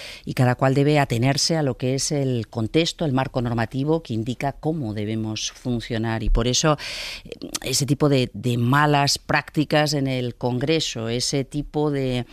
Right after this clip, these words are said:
de intervenciones sorprendentes, difíciles de explicar, esa carencia del funcionamiento normal de, de la justicia, el órgano de, de gobierno de los jueces, con un retraso tan, tan, tan exagerado,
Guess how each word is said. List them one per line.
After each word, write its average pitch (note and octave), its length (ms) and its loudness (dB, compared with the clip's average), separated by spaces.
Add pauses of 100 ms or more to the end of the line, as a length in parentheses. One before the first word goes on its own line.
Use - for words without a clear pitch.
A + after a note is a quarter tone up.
(360)
de D3 140 2
intervenciones C3+ 1160 2
sorprendentes, C3+ 960 0
difíciles D3 480 -4
de C3+ 60 -4
explicar, D3 500 -2 (480)
esa C#3 640 0
carencia C3 920 2
del A2+ 400 0
funcionamiento B2+ 640 -2
normal C3 560 0
de, A#2+ 400 -6
de A#2+ 180 -2
la A#2 140 0
justicia, C3 540 -4
el A2+ 80 -2
órgano B2 320 -2
de, A#2+ 180 -2 (360)
de C3+ 120 2
gobierno C3+ 380 2
de C3 80 2
los A#2 140 -2
jueces, C#3+ 400 -2
con A#2+ 160 -2
un B2+ 120 0
retraso C3+ 580 0
tan, B2 300 -4 (480)
tan, B2 440 2
tan C3 260 -2
exagerado, C3 800 -4